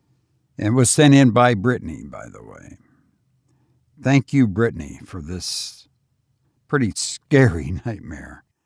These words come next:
The title I've given it is Mirror, Mirror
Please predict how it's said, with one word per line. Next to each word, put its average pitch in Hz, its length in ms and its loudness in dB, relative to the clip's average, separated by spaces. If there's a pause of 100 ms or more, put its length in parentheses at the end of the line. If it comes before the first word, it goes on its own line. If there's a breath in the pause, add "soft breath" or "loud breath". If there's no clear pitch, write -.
(800)
The 127 80 -4
title 196 460 4
I've 123 200 4
given 123 320 2
it 113 400 -4 (140)
is 92 880 -8 (520)
Mirror, 156 600 4
Mirror 110 880 4